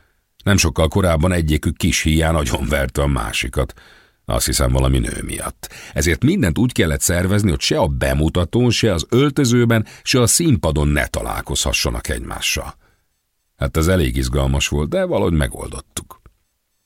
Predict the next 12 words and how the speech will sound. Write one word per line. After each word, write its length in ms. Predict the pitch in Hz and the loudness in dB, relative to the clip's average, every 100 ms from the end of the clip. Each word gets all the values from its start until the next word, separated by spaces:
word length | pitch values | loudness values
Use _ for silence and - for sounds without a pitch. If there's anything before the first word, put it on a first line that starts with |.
| _ _ - - | _ _ -20 -2
Részben 400 | 113 151 110 101 | 2 4 4 4
ezért, 560 | 101 95 110 127 113 | 4 4 4 2 0
részben 340 | 104 107 98 98 | 2 2 4 4
mert 200 | 95 - | 2 0
a 40 | |
sok 280 | - 143 104 | 0 0 2
gyönyörű 460 | 82 113 113 95 80 | 4 4 4 4 2
lány 260 | 87 92 | 2 0
körül 280 | 90 82 85 | 0 0 0
egyszerre 560 | - 131 - 90 76 73 | 0 0 2 2 2 2
legyeskedtek 760 | 85 85 76 - 73 - - | 0 0 -2 -2 -4 -4 -6
a 140 | - | -2